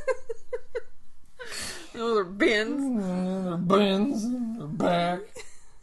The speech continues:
Speaker 2: Is this a new case?
Speaker 1: No, I've broken this.
Speaker 2: You broke your case, Brittany? <laughs>
Speaker 1: Yes.
Speaker 2: Hmm.
Speaker 1: I need a new one.
Speaker 2: Hmm.
Speaker 1: I've dropped my phone, like, a million times.
Speaker 2: Okay, so I'm gonna do something, uh,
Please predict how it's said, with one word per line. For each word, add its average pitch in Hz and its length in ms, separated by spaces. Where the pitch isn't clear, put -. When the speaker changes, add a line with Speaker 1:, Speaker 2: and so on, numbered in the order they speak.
Speaker 2:
Is - 60
this 175 140
a 247 40
new 247 100
case? 196 380
Speaker 1:
No, 311 200
I've 220 260
broken 254 340
this. 202 380
Speaker 2:
You 190 160
broke 233 400
your 302 160
case, 277 400
Brittany? 302 680
<laughs> 466 60
Speaker 1:
Yes. 180 240
Speaker 2:
Hmm. 170 320
Speaker 1:
I 233 40
need 196 160
a 180 40
new 175 220
one. 208 240
Speaker 2:
Hmm. - 200
Speaker 1:
I've 226 100
dropped - 220
my 214 100
phone, 170 300
like, 156 120
a 202 40
million 170 320
times. 226 420
Speaker 2:
Okay, 127 300
so - 140
I'm 131 60
gonna 156 140
do 151 140
something, 127 560
uh, 113 280